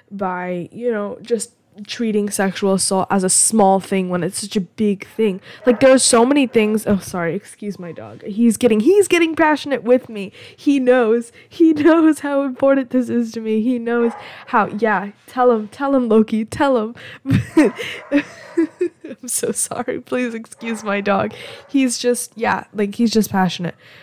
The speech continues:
But, um, yeah, I'm so sorry. Oh my goodness. I'm so sorry. Please ignore that. Um, but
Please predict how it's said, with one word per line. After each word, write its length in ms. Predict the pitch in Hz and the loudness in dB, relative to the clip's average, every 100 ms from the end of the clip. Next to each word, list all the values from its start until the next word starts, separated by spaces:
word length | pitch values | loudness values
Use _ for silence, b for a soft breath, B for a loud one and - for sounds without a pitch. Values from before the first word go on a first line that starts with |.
| B _ | B _
But, 500 | 196 208 190 180 - | -2 2 2 0 -2
um, 440 | 196 180 175 185 _ b b b b b - | 0 0 -2 -8 _ b b b b b -2
yeah, 280 | 196 131 - | 0 0 0
I'm 120 | 240 | 2
so 180 | 220 220 | 6 4
sorry. 340 | 208 170 156 - | 6 2 2 0
Oh 260 | 208 196 - - | 0 -2 -6 -18
my 140 | - | -18
goodness. 420 | - - - - - | -18 -20 -20 -20 -12
I'm 160 | 214 | -8
so 180 | 202 214 | 0 0
sorry. 480 | 180 165 165 180 208 | 2 0 -2 -6 -10
Please 220 | - 208 185 | 2 2 4
ignore 340 | 180 170 170 | -2 -4 -4
that. 220 | - - B B B B B _ | -6 -12 B B B B B _
Um, 360 | 226 220 214 208 | 0 2 2 0
but 380 | 226 202 185 | 2 2 0